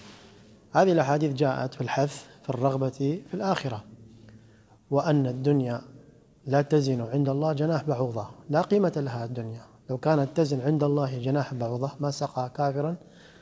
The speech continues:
منها شربة ماء. ويقول النبي صلى الله عليه وسلم: "ما الدنيا في الآخرة إلا كما يدخل أحدكم إصبعه في اليم"، يعني في البحر،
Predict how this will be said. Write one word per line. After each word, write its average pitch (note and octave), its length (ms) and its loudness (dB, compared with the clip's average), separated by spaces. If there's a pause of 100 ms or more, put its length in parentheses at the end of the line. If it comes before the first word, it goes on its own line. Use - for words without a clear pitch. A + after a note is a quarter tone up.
(280)
منها C#3 320 4
شربة C3 440 -2
ماء. A2 160 -8 (1080)
ويقول D3+ 300 6
النبي D3 300 6
صلى C3+ 240 2
الله C3+ 300 2
عليه C3+ 200 2
وسلم: A#2 400 -4
"ما A#2+ 60 -2
الدنيا C3+ 520 0
في D3 100 -4
الآخرة D3 500 0 (260)
إلا C#3 240 4
كما C#3 280 2
يدخل C3+ 360 0
أحدكم C3+ 540 -2 (640)
إصبعه D3 420 4
في D3 120 0
اليم"، C#3 300 4
يعني B2 200 -2
في - 60 -4
البحر، C#3 360 0